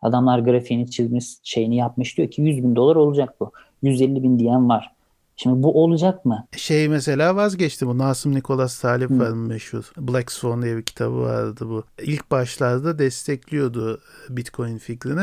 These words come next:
Speaker 2: Şimdi işte herhalde biraz serde Orta Doğululuk da
Speaker 1: Evet.
Speaker 2: olduğu için Lübnanlı olması lazım. Aslen işte arsa alın, tarla alın falan
Speaker 1: Yani
Speaker 2: demeye geldi adamcağız da. Ki "Çıkın bu işlere bulaşmayın" dedi. Değişebiliyor fikirler yani. Çünkü çok
Speaker 1: Bu Fed
Speaker 2: kırılgan.
Speaker 1: falan mesela, e,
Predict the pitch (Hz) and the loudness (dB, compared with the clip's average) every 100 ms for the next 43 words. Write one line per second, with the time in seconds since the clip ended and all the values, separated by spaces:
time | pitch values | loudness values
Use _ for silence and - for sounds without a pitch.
0 | 196 - 160 147 143 - 175 170 185 165 | -6 -4 -2 -2 -2 0 2 2 2 0
1 | 165 165 - 147 147 160 139 131 156 143 | 0 -2 0 0 2 2 0 0 0 0
2 | 143 147 156 117 131 143 180 - 123 123 | 0 0 -2 0 0 0 -2 -4 -4 -4
3 | 120 123 117 117 113 113 - - 120 120 | -4 -4 -4 -6 -6 -8 -8 -6 -6 -4
4 | 139 135 - 196 185 131 - 165 151 147 | -4 -6 -2 0 0 -2 -6 -2 2 2
5 | - 147 131 147 - 135 135 139 127 135 | 2 0 0 -2 0 0 2 0 0 -4
6 | - 131 135 135 131 131 131 - 165 - | -4 0 4 6 4 2 -2 -2 -2 0
7 | 151 117 120 123 120 120 120 156 185 - | -2 -2 -4 -4 -4 -4 -4 -6 -6 -10
8 | - 147 - 143 127 123 - 135 135 135 | -10 -6 -2 0 2 2 2 2 0 0
9 | 135 123 131 120 120 127 185 202 - 135 | -2 -2 -4 -4 -4 -4 -6 -8 -10 -8
10 | 123 143 151 196 170 170 180 143 - - | -2 -2 0 -2 -2 -2 -2 -2 -8 -8
11 | 117 113 113 117 113 120 117 - 131 147 | -6 -6 -6 -6 -6 -6 -10 -12 -8 -8
12 | 139 - - 135 - 170 156 170 180 165 | -8 -10 0 0 4 2 2 2 2 2
13 | 139 151 160 - 120 123 123 131 | 2 2 2 0 0 2 2 2